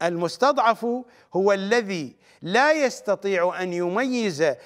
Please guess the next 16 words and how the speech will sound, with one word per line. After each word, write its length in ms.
بين 300
الحق 420
والباطل 640
لقلة 500
علمه، 760
لضعف 460
عقله، 760
أو 160
لعدم 520
توفر 560
المعطيات. 840
المراد 520
هنا 500
من 220
أن 420
المعطيات 1300